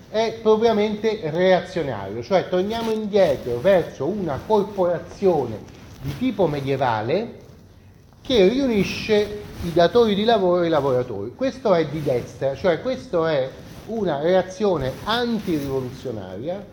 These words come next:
contro la legge de Chapelier, eh, che vuole rievocare la struttura della produzione che era stata tipica dell'antico regime, dicendo: "Funzionerebbe molto meglio oggi la società industriale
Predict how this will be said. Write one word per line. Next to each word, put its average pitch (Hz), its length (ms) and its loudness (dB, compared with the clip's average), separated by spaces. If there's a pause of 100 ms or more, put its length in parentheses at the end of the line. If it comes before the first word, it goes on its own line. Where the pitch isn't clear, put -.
(140)
contro 202 560 0
la 123 100 0
legge 131 320 -4
de 131 100 -6
Chapelier, 127 840 -6
eh, 110 140 -12 (600)
che 277 120 -6
vuole 160 600 2
rievocare 170 1040 0
la 147 280 -6
struttura 180 840 -2
della 131 220 -2
produzione 175 720 -4 (360)
che 175 80 -2
era 180 140 2
stata 185 260 -4
tipica 156 360 -6
dell'antico 127 540 -8
regime, 90 440 -14 (180)
dicendo: 185 580 -2 (320)
"Funzionerebbe 185 760 2
molto 190 340 0
meglio 143 560 0 (220)
oggi 135 680 -4 (180)
la 143 140 -6
società 151 380 -4
industriale 143 880 -4